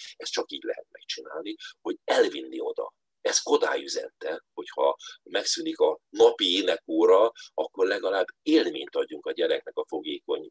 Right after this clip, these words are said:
időszakban, és mi ezt átéljük és tapasztaljuk, és nem, nem, nem csak, nem csak az van, hogy mi oda megyünk és élményt adunk, hanem eljövünk, mert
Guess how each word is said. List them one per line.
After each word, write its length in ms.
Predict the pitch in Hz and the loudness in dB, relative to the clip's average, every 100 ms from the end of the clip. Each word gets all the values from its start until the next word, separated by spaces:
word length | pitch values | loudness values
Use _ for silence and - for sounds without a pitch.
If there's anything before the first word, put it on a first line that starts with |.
| _ | _
időszakban, 680 | - 85 - 180 95 107 131 _ - - | -8 -4 -4 -4 -6 -8 -12 _ -20 -18
és 240 | - 110 127 | -2 0 0
mi 140 | 139 | 2
ezt 300 | 123 - - _ - | 2 0 -4 _ -4
átéljük 600 | - 110 - - - - | -2 -2 -4 -8 -8 -8
és 120 | 87 | -2
tapasztaljuk, 640 | 92 95 - - - 113 | 0 0 -2 0 -2 0
és 380 | 101 - - - | -4 -4 -6 -14
nem, 300 | - 160 160 - _ | 0 2 2 -4 _
nem, 240 | - 160 147 120 | 0 2 4 2
nem 160 | 156 | 0
csak, 180 | - - | 0 -4
nem 180 | 110 165 | 0 0
csak 200 | - - | 0 -2
az 220 | 170 - | -2 -4
van, 240 | - - - | -6 -8 -8
hogy 140 | - - | -10 -10
mi 200 | 85 - _ | -10 -12 _
oda 220 | - 107 - | -6 -2 -2
megyünk 200 | - 165 | -4 -10
és 160 | - | -10
élményt 380 | 156 151 156 - | -6 -6 -8 -10
adunk, 260 | 151 - - _ - _ | -10 -10 -16 _ -20 _
hanem 320 | - - 170 _ | -12 -12 -12 _
eljövünk, 600 | - 80 104 95 - 82 _ | -6 -6 -4 -8 -10 -14 _
mert 200 | 73 | -12